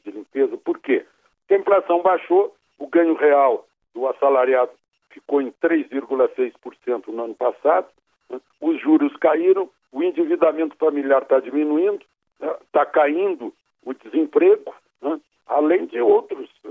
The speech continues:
fatores. Aí a indústria, por exemplo, tá vendendo mais e vendendo bens, eh, de capital, ou seja, vendendo bens que produzem outros produtos, né? A, a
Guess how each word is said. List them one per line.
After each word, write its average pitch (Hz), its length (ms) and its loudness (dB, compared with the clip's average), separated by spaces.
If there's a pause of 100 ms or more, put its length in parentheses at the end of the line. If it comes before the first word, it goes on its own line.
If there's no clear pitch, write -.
fatores. 147 500 -2
Aí 120 160 2
a 131 80 4
indústria, 143 560 -6
por 139 160 -6
exemplo, 143 380 0 (420)
tá 151 120 0
vendendo 165 460 2
mais 160 340 0 (140)
e 151 60 -12
vendendo 170 720 -2 (420)
bens, 220 340 0 (180)
eh, 185 240 -2
de - 120 -8
capital, 170 580 0
ou 135 200 -2
seja, 151 240 0
vendendo 165 420 -2
bens 165 340 0
que - 140 -16 (280)
produzem 165 600 -2 (100)
outros 165 500 -2 (120)
produtos, - 640 -8
né? 104 100 -10 (440)
A, 127 80 2
a 110 400 0